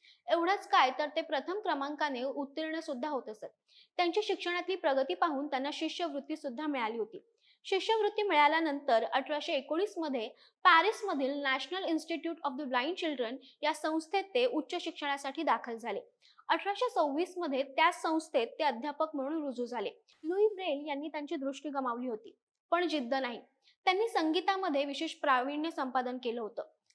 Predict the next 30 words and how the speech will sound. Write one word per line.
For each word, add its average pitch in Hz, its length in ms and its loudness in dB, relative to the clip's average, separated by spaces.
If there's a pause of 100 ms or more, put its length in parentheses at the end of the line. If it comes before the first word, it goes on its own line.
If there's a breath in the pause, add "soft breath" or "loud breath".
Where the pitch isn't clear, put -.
ते 359 100 0
स्वतः 330 480 2
पियानो, 320 500 2
ऑर्गन 254 520 4
व 254 120 -2
चेलो 262 380 0
ही 302 120 -4
वाद्य 254 320 2
वाजवायचे. 214 520 -4 (340 loud breath)
लुई 370 260 2 (200)
ब्रेल 285 380 0
हे 302 100 -8
स्वतः 302 540 0
अंध 311 220 0
असल्याने 277 480 -6 (280)
अंध 330 160 2 (120)
व्यक्तींमध्ये 302 600 -2
स्पर्श 330 420 0
ज्ञान 330 300 0
तीव्र 330 360 -2
असते, 277 360 0
याची 262 220 -2
त्यांना 269 260 -6
जाणीव 233 340 -4
होती. 208 300 -12 (420 soft breath)
त्या 370 120 8
काळी 381 280 4
फ्रेंच 359 340 0
लष्करातील 311 640 0
अधिकारी 269 460 0